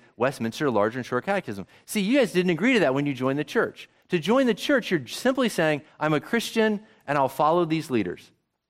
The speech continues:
And, and a couple other things, right? "I'll, I'll support the church and its worship and work," but nothing about theology, right? But to be a leader in the church,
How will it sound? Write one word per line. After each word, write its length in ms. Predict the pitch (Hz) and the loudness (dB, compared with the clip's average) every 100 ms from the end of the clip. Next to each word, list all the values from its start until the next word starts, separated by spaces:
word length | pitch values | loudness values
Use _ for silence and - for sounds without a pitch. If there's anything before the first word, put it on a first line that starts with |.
| _ _ _ | _ _ _
And, 160 | 139 156 | -4 0
and 160 | 151 | 0
a 60 | 156 | 2
couple 240 | 180 165 | 0 2
other 100 | 147 | 2
things, 200 | 117 95 | 0 -2
right? 140 | 117 113 | 2 2
"I'll, 200 | 107 - _ _ _ _ 127 | 2 -2 _ _ _ _ -10
I'll 440 | 104 117 117 104 - | -2 2 2 0 -6
support 360 | - 135 151 123 | -12 -4 -2 -2
the 40 | |
church 300 | 117 - 131 | -2 -2 -2
and 60 | 123 | -2
its 80 | 127 | -6
worship 180 | 117 113 | -6 -4
and 100 | 110 | -2
work," 220 | 120 - | -2 0
but 180 | 127 - - | -2 -2 -6
nothing 400 | 139 220 262 269 | -2 0 2 2
about 260 | 240 214 | 2 0
theology, 560 | 226 226 262 220 - 85 _ _ _ _ _ _ | 0 2 4 2 0 -10 _ _ _ _ _ _
right? 140 | 143 170 | -2 0
But 120 | 180 | 0
to 80 | 175 | 0
be 200 | 190 180 | 0 2
a 60 | |
leader 380 | 160 180 277 311 | 2 4 4 4
in 80 | 277 | 4
the 80 | 151 | 2
church, 520 | - 95 143 - | -2 -2 -2 -4